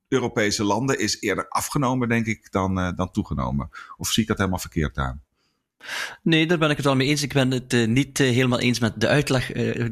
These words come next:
Speaker 2: denk ik, hoe ze
Speaker 1: Oké.
Speaker 2: tot die drie procent en zestig procent gekomen zijn. Want dat had ik, eh, naar aanleiding van die, die uit-, inderdaad uitstekende vraag zelf nog eens, eh, opgezocht.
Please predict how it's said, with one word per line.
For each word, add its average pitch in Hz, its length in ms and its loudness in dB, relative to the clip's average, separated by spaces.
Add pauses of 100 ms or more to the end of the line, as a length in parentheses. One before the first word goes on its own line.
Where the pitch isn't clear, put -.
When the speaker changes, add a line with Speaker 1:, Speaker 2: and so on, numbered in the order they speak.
(160)
Speaker 2:
denk 117 220 2
ik, 113 80 -4
hoe 123 180 4
ze 117 80 2
Speaker 1:
Oké. 117 100 0
Speaker 2:
tot 120 160 4
die 113 120 4
drie 120 240 4
procent 117 420 2
en 104 100 0
zestig 131 300 0
procent - 300 0
gekomen 139 320 0
zijn. 135 140 2
Want 123 260 -2
dat 143 200 0
had 147 180 0
ik, 139 200 0
eh, 139 100 6
naar 123 200 2
aanleiding 143 400 2
van 127 140 2
die, 120 220 2
die 110 200 0
uit-, 107 240 -2
inderdaad 117 340 2
uitstekende 113 560 0
vraag 110 380 -2
zelf 117 320 0
nog 110 160 -2
eens, 104 180 0
eh, 98 120 2
opgezocht. - 580 -2